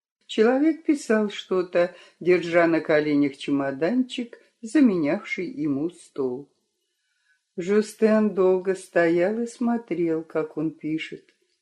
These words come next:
Может быть, он пишет к Бланш?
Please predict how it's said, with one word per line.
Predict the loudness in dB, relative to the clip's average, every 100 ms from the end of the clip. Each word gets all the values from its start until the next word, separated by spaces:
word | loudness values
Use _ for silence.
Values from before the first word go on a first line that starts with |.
| _ _ _ _ _
Может | 0 2 2 0 -8 -6
быть, | -4 -4 -4 -16 -20 -20 _ _ _
он | -4 -4
пишет | -4 -4 -4 -6 -12 -16 _ _ _ _
к | -10
Бланш? | -4 -2 -2 -4 -10 -12 -14 -16